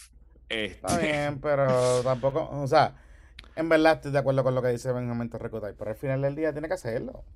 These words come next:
Speaker 1: O sea
Speaker 2: Bueno, tiene que hacerlo, I guess, pero tú puedes dar un mensaje de presupuesto o tú puedes dar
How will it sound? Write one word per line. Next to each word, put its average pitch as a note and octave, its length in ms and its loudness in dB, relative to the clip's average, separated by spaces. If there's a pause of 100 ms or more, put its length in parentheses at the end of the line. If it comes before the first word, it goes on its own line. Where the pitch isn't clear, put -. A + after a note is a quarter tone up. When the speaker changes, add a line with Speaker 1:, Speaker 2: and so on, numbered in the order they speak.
(180)
Speaker 1:
O - 60 -12
sea G3+ 80 2
Speaker 2:
Bueno, A3+ 580 0
tiene F#3+ 280 2
que B3 80 0
hacerlo, D#3+ 540 0
I B2+ 100 -2
guess, D3+ 280 -2
pero C3 240 0
tú C#3+ 120 -8
puedes E3+ 220 0
dar E3+ 120 0
un D#3+ 80 -4
mensaje C#3+ 320 -2
de C#3+ 60 -4
presupuesto C#3 960 -4
o B2 180 2
tú A#2 120 -2
puedes A#2 280 0
dar C#3 220 -2